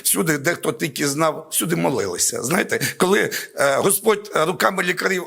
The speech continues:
о-, робив одну справу, то брати і сестри, церква молилася. І це в комплексі дає потужну силу від Ісуса Христа і дає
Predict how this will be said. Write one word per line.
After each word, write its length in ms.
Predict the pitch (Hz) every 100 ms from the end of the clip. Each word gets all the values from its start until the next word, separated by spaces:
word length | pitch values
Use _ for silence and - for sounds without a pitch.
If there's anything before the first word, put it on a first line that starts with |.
| -
о-, 200 | 160 160
робив 320 | 180 170 180
одну 280 | 165 170 202
справу, 540 | - 208 220 226 170 - - - _
то 540 | 196 185 165 - - 131
брати 400 | 175 180 220 202
і 80 |
сестри, 600 | 175 - 190 156 - 185
церква 680 | 180 - 180 185 185 - 90 - - -
молилася. 680 | 180 196 170 139 - 123 107 - - - - 202 - -
І 360 | 170 190 180 151 - -
це 120 | 185
в 100 | 160
комплексі 580 | - 214 156 175 - 156
дає 220 | 160 170
потужну 640 | - 180 - 214 170 190
силу 500 | - 175 170 131 127
від 260 | 135 123 -
Ісуса 380 | - 180 156 156
Христа 680 | - 170 - - 185 147 - - -
і 100 | 135
дає 360 | 143 160 170